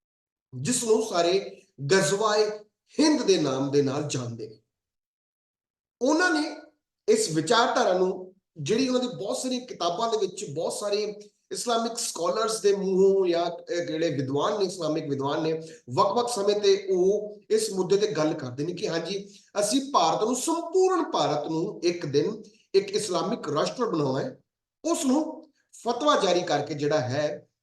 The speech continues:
ਉਹ ਇਸਲਾਮਿਕ ਰਾਸ਼ਟਰ ਬਣਾਉਣ ਦੀ ਮਾਨਤਾ ਦੇ ਦਿੱਤੀ ਗਈ ਹੈ। ਔਰ ਇਹ ਜਿਹੜੇ ਫਤਵੇ ਨੇ, ਉਹ ਛੋਟੇ-ਛੋਟੇ ਬੱਚਿਆਂ ਨੂੰ ਪੜ੍ਹਾਏ ਜਾ ਰਹੇ ਨੇ। ਭਾਰਤ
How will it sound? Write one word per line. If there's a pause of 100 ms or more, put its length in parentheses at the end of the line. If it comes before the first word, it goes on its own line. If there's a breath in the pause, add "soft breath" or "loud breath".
(240)
ਉਹ (380)
ਇਸਲਾਮਿਕ
ਰਾਸ਼ਟਰ
ਬਣਾਉਣ
ਦੀ
ਮਾਨਤਾ
ਦੇ
ਦਿੱਤੀ
ਗਈ
ਹੈ। (960)
ਔਰ
ਇਹ
ਜਿਹੜੇ
ਫਤਵੇ
ਨੇ, (600)
ਉਹ
ਛੋਟੇ-ਛੋਟੇ
ਬੱਚਿਆਂ
ਨੂੰ (480)
ਪੜ੍ਹਾਏ
ਜਾ
ਰਹੇ
ਨੇ। (2250)
ਭਾਰਤ